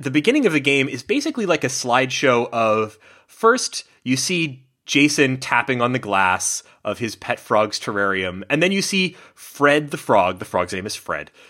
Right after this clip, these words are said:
escapes the terrarium and goes outside into the yard, which l-, is, like, basically looks like, uh, you know, American backyard, but ex-, except there's also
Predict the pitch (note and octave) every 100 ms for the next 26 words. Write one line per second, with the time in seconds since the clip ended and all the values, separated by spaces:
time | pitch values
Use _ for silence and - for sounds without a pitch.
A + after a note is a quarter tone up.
0 | _ B2+ - G3+ C4 - D#3+ C#3 A2+ G2
1 | F2 E2 E2 F2 _ _ _ C#3+ D3 D3
2 | - F3 D#3+ - B3+ - F#3+ F3 F#3+ D#3+
3 | D#3 C#3 C3+ C3+ G#2 F2+ F#2+ G#2 - B2
4 | A2+ A#2+ A2 A#2+ G#2+ - _ _ _ _
5 | _ _ _ _ _ _ D#3 D3+ F3 E3+
6 | C#3 C#3 - A#2+ A2 - A#2 F3 A#2+ -
7 | D#3 C4+ D4+ G#3 D3 A2+ G2+ G3 - F#3
8 | G#3 F#3+ A2+ F#2 - C3 D3+ D#3+ - -
9 | - - D3+ F3+ - D#3 D3+ D#3 E3+ -
10 | D#3 C#3+